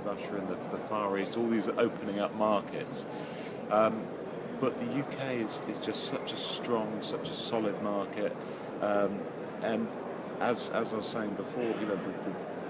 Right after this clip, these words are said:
the, the, the retail mix is changing. I don't think we quite know yet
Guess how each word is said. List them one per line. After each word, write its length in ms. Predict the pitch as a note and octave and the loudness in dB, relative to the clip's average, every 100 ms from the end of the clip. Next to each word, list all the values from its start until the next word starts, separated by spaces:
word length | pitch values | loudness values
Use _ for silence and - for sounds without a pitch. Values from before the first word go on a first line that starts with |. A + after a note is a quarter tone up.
| G2 | -4
the, 40 | |
the, 200 | F2 - | -4 -4
the 60 | F2+ | 0
retail 360 | A#2+ A2+ G2+ F#2 | 0 0 2 2
mix 260 | G2 - | 0 -2
is 100 | - | -4
changing. 640 | - - F#2+ F#2+ F#2+ F#2 F#2 - - - - - - - - | -4 -2 -2 -2 0 0 0 -4 -6 -6 -6 -8 -6 -6 0
I 40 | |
don't 200 | - D#3 | 4 6
think 220 | B2 A2 | 4 -2
we 60 | G2+ | -2
quite 320 | F#2+ A#2 F#2+ | 2 2 4
know 280 | G#2+ G#2 G2+ F#2+ G#2 | 4 4 4 0 2
yet 240 | G#2+ F#2+ | 2 2